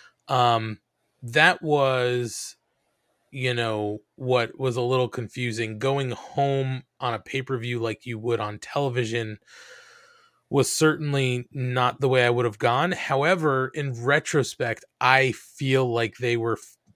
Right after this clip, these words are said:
filling a lot of time because the prior match was probably supposed to go a little bit longer and maybe something was supposed to happen after that.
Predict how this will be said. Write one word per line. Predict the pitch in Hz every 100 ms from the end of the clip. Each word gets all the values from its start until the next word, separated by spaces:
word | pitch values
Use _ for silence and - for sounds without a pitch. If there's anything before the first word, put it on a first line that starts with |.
| _ -
filling | 147 135 131
a | 120 113
lot | 113 120 117 120
of | 107
time | - 120 107 107 104 113 _ _ -
because | 123 135 120 92
the | 110 117 -
prior | - - 143 131 131 123
match | 120 113 -
was | 117 -
probably | - - 139 135 131 117
supposed | - 131 -
to | 120
go | 113 -
a | 185
little | 214 233 254 233
bit | 175 147 -
longer | 120 113 110 107 107 _ - - - _
and | 139 135
maybe | 131 127 117
something | - 127 107 120
was | 113
supposed | - 120 -
to |
happen | 110 107 110
after | 104 - 117
that. | 135 87 -